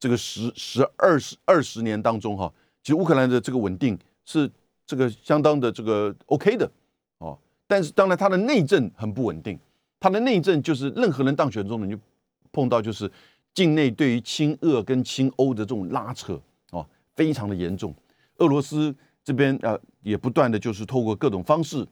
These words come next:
哦，来去吸引要求这个乌克兰哦，是继续的，就是说维持亲俄的这个政策。欧盟这边也不断的去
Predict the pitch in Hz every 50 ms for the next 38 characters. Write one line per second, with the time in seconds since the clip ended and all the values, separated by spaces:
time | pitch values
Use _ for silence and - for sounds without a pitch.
0 | _ _ _ - 87 82 76 71 _ _ - 95 104 - - 104 92 - - 123
1 | 127 127 120 101 90 87 82 90 123 120 123 104 - 101 92 92 90 - _ _
2 | _ _ _ _ - - 90 101 92 87 - _ _ - 120 113 - 120 98 82
3 | 80 87 95 - _ _ - 82 76 - _ _ _ - - 110 101 - _ -
4 | 175 170 135 - 151 143 104 101 90 85 - _ _ _ _ - 95 92 - 82
5 | 85 - 101 95 87 95 110 110 - - 107 98 - - 139 135 139 165 151 113
6 | 87 85 - 101 104 - - 123 110 - - - - _ _ _ _ _ _ _
7 | _ _ _ _ _ - - 180 190 165 160 156 143 170 156 165 156 135 120 -
8 | 170 - 226 165 175 151 139 - - 151 131 123